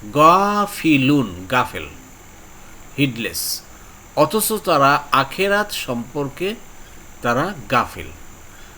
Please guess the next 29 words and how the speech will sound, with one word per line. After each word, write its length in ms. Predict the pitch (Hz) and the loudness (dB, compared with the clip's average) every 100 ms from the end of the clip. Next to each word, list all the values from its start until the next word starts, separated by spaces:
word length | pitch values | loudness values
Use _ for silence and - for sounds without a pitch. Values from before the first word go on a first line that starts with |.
| - | -2
এই 180 | 147 151 | 2 4
গাফিল 280 | 151 160 | 4 4
কথাটা 280 | 175 185 190 | 2 2 2
কি 80 | 180 | 2
বাংলা, 520 | 156 139 139 147 147 | 2 4 4 4 0
বাংলা 260 | 131 143 160 | 0 2 4
ব্যবহার 240 | 165 170 | 4 2
করি 100 | 170 | 0
না 80 | 175 | -2
ভাই? 200 | 175 190 - - - - | -2 -4 -8 -20 -20 -10
বাংলায় 320 | 131 143 160 240 - - - - - - - - | -2 0 2 -2 -8 -20 -20 -20 -20 -20 -20 -12
তুমি 180 | - 185 | -2 2
একদম 280 | 190 180 196 | 2 2 0
গাফেল 320 | 147 139 214 | 2 4 2
হয়ে 280 | 185 160 113 | 4 6 4
গেছো, 280 | 95 - 87 - - - - - - | 0 -6 -12 -16 -20 -20 -20 -20 -6
এরকম 260 | - 160 175 | -2 0 2
বলি 180 | 170 165 | 2 2
না? 200 | 190 226 - - - - - - - | -2 -8 -14 -20 -20 -20 -20 -8 4
অমনোযোগী 800 | 160 170 160 151 135 127 135 135 - - - - - - - - | 6 6 4 4 2 0 -2 -4 -14 -20 -20 -20 -20 -20 -20 -18
বা 400 | 117 135 135 143 - - - - | 2 6 8 6 2 -12 -12 -4
উদাসীন, 760 | 147 175 180 - - 139 139 143 - - - - - | 6 6 6 4 2 0 0 -6 -16 -20 -20 -20 -8
যাই 200 | 120 151 | 4 6
বলেন 220 | 127 117 | 6 2
না 100 | 104 | -2
কেন, 160 | 90 92 87 - - - - - - - | -8 -10 -14 -16 -20 -20 -20 -20 -20 -6
যাকে 160 | 135 127 | -2 2
বলে 180 | 139 127 | 4 4
হিডলেস। 580 | 147 120 92 - - | 4 2 -6 -8 -10